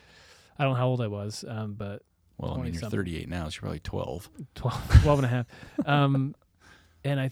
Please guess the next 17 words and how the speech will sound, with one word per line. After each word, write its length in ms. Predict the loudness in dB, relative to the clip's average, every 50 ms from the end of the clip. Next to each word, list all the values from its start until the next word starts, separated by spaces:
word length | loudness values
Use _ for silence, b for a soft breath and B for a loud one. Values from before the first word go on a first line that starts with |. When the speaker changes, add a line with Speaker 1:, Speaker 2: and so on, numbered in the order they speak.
| -6 -6
Speaker 1:
I 100 | -6 -4
think 220 | -4 -2 -2 0
I 80 | 0 0
did 220 | 0 0 0 0
that, 260 | 0 -2 -2 -4 -6 -10 -10
my 100 | -8 -8
first 320 | -6 -4 -2 -4 -2 -2 -4
hundred, 300 | -4 -2 -2 -2 -2 -4
like, 240 | -4 -6 -8 -8
you 60 | -8 -8
know, 140 | -6 -8 -8
twenty-one 500 | -10 -8 -6 -4 -4 -2 -2 -4 -4 -4
hours 380 | -6 -6 -6 -6 -6 -6 -8 -10
and 80 | -10
something, 400 | -10 -8 -8 -8 -8 -8 -8 -8
and, 180 | -8 -10 -12 -14 -18 b b b b b b b b b b b b b b -12
um, 420 | -8 -8 -6 -6 -6 -6 -8 -10